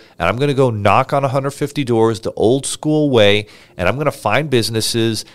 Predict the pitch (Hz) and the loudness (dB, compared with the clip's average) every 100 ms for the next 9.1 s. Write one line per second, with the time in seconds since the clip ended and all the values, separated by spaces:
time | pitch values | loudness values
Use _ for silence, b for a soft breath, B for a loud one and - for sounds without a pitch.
0 | B 92 82 82 101 123 - 120 - 113 | B 0 0 2 0 0 0 -2 -2 -4
1 | 107 107 110 123 113 - 104 92 92 90 | -2 -2 -2 -4 -6 -2 0 2 0 -2
2 | 80 90 104 113 95 85 82 87 104 135 | -4 -8 -8 -6 -8 -10 -6 -6 -6 -6
3 | 113 117 95 120 90 87 85 82 b b | -2 -2 -4 -8 -2 0 0 -2 b b
4 | b - 101 98 98 - 90 90 101 104 | b 0 2 2 0 -6 -2 0 2 0
5 | 110 104 87 101 92 85 92 92 - 117 | -2 -6 0 2 2 0 -4 -6 -2 0
6 | 110 - - 190 185 170 131 95 135 135 | 0 -2 4 6 6 6 4 0 -4 -8
7 | 101 95 - - 101 113 120 120 123 123 | -8 -14 -12 -2 0 0 -4 -2 -2 -2
8 | 110 104 - 127 - - 135 127 139 135 | -4 -6 -4 -4 -6 -2 -4 -2 -2 -2